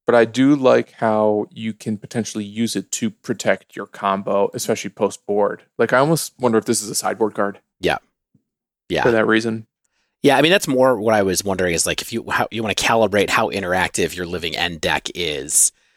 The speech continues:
Speaker 2: this could be an option. These cards could be options to help you do that. I mean, even if you were to say, "I'm gonna go and get a Cascade card back out of the graveyard because something happened the first time I tried to Cascade into Living End,"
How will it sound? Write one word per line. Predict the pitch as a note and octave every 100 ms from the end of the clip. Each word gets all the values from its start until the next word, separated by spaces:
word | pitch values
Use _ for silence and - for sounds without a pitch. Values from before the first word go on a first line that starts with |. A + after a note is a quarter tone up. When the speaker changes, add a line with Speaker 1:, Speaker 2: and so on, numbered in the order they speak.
| _ _
Speaker 2:
this | G2+
could | - A#2+
be | F#2 F2+
an |
option. | D2 F2 - G2+
These | - B2 - -
cards | - G#2 -
could | G#2
be | F#2
options | D#2+ - F2+
to | -
help | E2+ F#2+
you | D#2+ D#2 _
do | E2 C#2+
that. | C#2 A1 G1+
I | _ _ _
mean, | A#2+
even | A2+ D#3+ F3+
if | D3+
you | C3+
were | A#2+
to | G#2 F#2+ E2+
say, | - G#2 F#2+ F#2 F2
"I'm | F#2+
gonna | G#2 G2+
go | F#2 G2 G2
and | F#2
get | E2+
a |
Cascade | - F#2 - - G#2 G2
card | F2+ D2+ D2
back | E2 D#2
out | D#2+
of | D#2+
the |
graveyard | D2 D2+ E2+ E2 D2 C#2+
because | D#2 G#2
something | - F#2 E2
happened | - G2 F#2+ D#2
the | D2+
first | - D#2+ -
time | F2+ D2+
I | C#2
tried | - E2+ D#2
to |
Cascade | - - - - E2
into | D2 C#2
Living | D2+ C#2 A#1+
End," | E2+ C#2 A#1